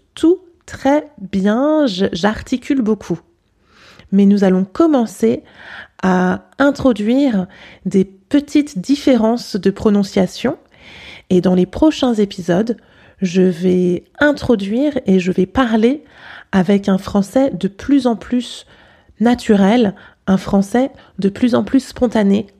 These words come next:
pour moi. Et progressivement, tu vas apprendre les différences entre le français parlé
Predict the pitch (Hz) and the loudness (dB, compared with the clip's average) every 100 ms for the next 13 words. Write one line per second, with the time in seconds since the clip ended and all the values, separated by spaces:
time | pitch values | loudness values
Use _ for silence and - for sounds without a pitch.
0 | _ 190 190 175 165 _ _ _ _ _ | _ -2 0 0 -4 _ _ _ _ _
1 | - _ _ _ 190 202 - 339 302 277 | -20 _ _ _ -2 -2 0 0 2 -2
2 | - 208 196 196 285 _ _ _ _ _ | -2 0 2 0 -4 _ _ _ _ _
3 | _ _ - 202 190 196 220 - - 214 | _ _ -6 0 0 0 -2 -2 -2 -2
4 | 269 208 185 - _ _ _ _ 190 190 | 0 -2 -4 -10 _ _ _ _ 0 2
5 | 190 165 - 370 247 202 220 254 - - | 2 0 0 0 2 2 0 -2 -12 -20
6 | _ 202 196 202 185 - - 196 - 202 | _ -2 0 0 0 -2 -4 -4 -2 -2
7 | 202 190 185 240 | 0 0 2 0